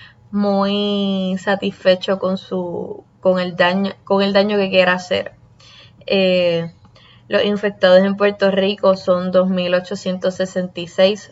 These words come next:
reportados esta mañana. O sea, la cantidad total. No es que se reportaron doscientos, eh, perdonen, dos mil ochocientos sesenta y seis casos hoy, no.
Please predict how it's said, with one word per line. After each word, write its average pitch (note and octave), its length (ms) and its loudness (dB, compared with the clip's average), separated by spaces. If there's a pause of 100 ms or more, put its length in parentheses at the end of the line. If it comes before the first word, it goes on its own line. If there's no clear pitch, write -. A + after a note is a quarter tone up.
(120)
reportados E3+ 680 -2
esta F3+ 280 -4
mañana. F3 680 -4 (640)
O F#3 80 0
sea, F3 560 2
la F3+ 220 2
cantidad E3+ 640 -2
total. D#3 560 0
No E3 100 -4
es E3 100 -8
que F3+ 100 0
se F#3 160 0
reportaron F3 800 0
doscientos, E3 1120 -4 (280)
eh, F3 180 4
perdonen, E3 800 -2
dos F3 260 4
mil F3 220 2
ochocientos F#3 800 0
sesenta F3+ 460 -2
y D#3+ 80 -6
seis E3 260 -4
casos E3 440 -2
hoy, D3+ 260 0
no. D3 280 -8